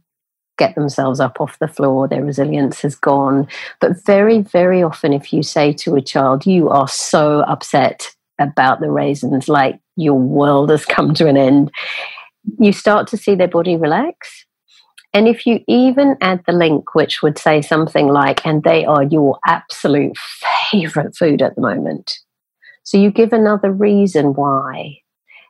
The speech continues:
It's very similar to if a child, I don't know, is really competitive and comes off the sports field just unable to manage or shake hands with the opposition 'cause they're so gutted they lost. We often say, you know, "Get over it, somebody's got to lose, go and shake hands,"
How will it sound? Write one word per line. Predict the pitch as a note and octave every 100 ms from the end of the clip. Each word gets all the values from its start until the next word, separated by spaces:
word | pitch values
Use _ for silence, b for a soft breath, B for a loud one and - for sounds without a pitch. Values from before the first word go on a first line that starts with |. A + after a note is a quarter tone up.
| _
It's | - -
very | C#4+ C4+
similar | - A3+ G3+ F3
to | F3 F3
if | D#3+
a | E3+
child, | - E3 D#3 D3+ - _ _ _ _ -
I | D#3
don't | C#3+
know, | D3
is | D3 C#3+
really | D3+ D3
competitive | C#3+ F3 F#3+ F#3 - C#3 -
and | C3+ C#3
comes | - E3 C#3
off | - - -
the | D#3
sports | - - D3+ - -
field | - C3 C3+
just | D3 - -
unable | C#3+ C#3 C3+ C3 G#2+
to | - C#3
manage | C3+ C3+ B2 B2+ B2
or | C3+
shake | - C#3+ -
hands | C#3+ C3 C#3
with | B2+
the | -
opposition | - - C#3+ B2 - C#3
'cause | - -
they're | C3
so | C3+ - - C#3+
gutted | - - - -
they | -
lost. | A#2+ B2 C#3+ -
We | E3
often | F#3+ G3 F#3+
say, | F3 D#3 D#3
you | E3
know, | - C#3+ D#3 B B B B B B -
"Get | C4 B3+
over | A#3+ A#3 A#3+
it, | -
somebody's | - A#3 B3 A#3
got | - -
to | -
lose, | A#3 A3+ A#3+ A3
go | - A#3
and | B3
shake | - C4 B3
hands," | - G#3+ A3+ A#3+ A#3+ A3